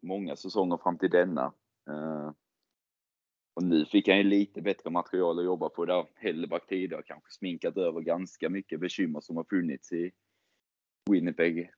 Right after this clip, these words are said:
generellt. Men Maurice spelstil som han har, som är ganska, ja, släppa loss och spela ganska frejdigt, tycker jag passar bra med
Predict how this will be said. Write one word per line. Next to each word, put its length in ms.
generellt. 640
Men 340
Maurice 380
spelstil 1160
som 180
han 220
har, 280
som 180
är 40
ganska, 440
ja, 280
släppa 380
loss 280
och 60
spela 180
ganska 260
frejdigt, 460
tycker 120
jag 100
passar 260
bra 260
med 260